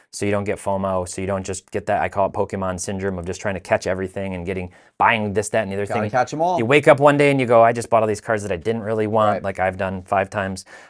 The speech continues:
Speaker 1: Uh, and then just using, you know, Market Movers, shameless plug, but it, it really is as valuable to the collector as it is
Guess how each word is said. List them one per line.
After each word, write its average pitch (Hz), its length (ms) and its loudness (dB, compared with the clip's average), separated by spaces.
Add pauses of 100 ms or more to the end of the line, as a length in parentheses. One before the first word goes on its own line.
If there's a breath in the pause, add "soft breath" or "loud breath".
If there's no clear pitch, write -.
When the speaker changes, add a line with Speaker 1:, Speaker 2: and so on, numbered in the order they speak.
(160 loud breath)
Speaker 1:
Uh, 127 360 10
and 139 140 4
then 139 140 4
just 131 180 -2
using, 117 380 -2
you 127 80 -6
know, 120 60 0
Market 127 260 2
Movers, 92 260 -4
shameless 123 320 -4
plug, 147 280 0
but 107 100 -4
it, 98 140 -4
it 110 100 -2
really 147 340 4
is 117 220 2
as 104 260 -8 (140)
valuable 139 440 6
to - 140 -4
the 107 100 0
collector 104 480 -2
as 92 140 -4
it 92 100 -6
is 95 220 -6